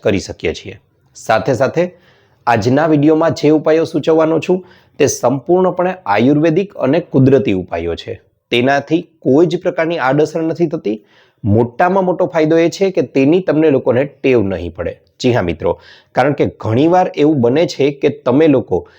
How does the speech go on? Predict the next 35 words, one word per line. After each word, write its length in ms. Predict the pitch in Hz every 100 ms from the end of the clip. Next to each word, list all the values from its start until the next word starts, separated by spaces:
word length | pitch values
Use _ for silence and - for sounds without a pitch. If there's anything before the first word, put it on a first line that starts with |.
| _ _ -
કબજિયાતથી 640 | 127 143 151 160 156 -
બચવા 400 | 143 117 117 147
માટે, 300 | 143 135 98
કોન્સ્ટિપેશનનો 1000 | - - 117 131 - 190 165 170 160 170
ઈલાજ 400 | - 117 135 160 175
કરવા 340 | - 135 170 190
માટે 300 | 135 113 139 175 _ _ _
એવી 340 | 147 180 - - -
કેટલીક 240 | 143 175
દવાઓનો 680 | 139 107 123 139 185 185 185
આશરો 360 | 160 147 170 165
લો 140 | 202
છો 300 | 208 123 110 - _ -
કે 80 | 147
પછી 400 | 190 156 131 - _ -
તેની 260 | 131 147
ટેવ 340 | 160 - 185 220
પડી 240 | 180 147
જાય 200 | 113 110
છે 200 | 95 147
અને 240 | 151 147 151 - _
તેના, 300 | - 175 143 - _ _ -
તે 100 | 165
દવા 280 | 151 131 147
લીધા 380 | 131 104 131 185
વિના 280 | 139 107
આપણે 400 | 127 - 113 160
લોકોની 360 | 156 143 135 98
કબજિયાત 540 | - 123 147 139 156 156
છે 120 | 165
તે 120 | 131
દૂર 280 | 107 123 147
નથી 280 | 104 104 101
થઈ 160 | 90
શકતી. 380 | 85 92 - -